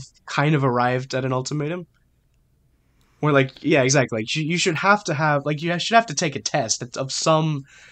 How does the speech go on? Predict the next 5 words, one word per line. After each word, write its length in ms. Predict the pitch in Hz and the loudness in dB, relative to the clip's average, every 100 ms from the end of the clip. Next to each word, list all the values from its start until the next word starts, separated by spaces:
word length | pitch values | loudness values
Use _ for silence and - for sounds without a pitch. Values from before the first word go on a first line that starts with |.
| - _ _ _ _ | -20 _ _ _ _
<laughs> 560 | - 160 - - - - | 0 2 0 -12 -8 0
sorry, 280 | 233 202 143 | 6 6 6
of 80 | 131 | 2
some 400 | - 202 202 160 | 4 6 6 4
value 580 | 151 160 139 123 104 | 2 4 4 2 -2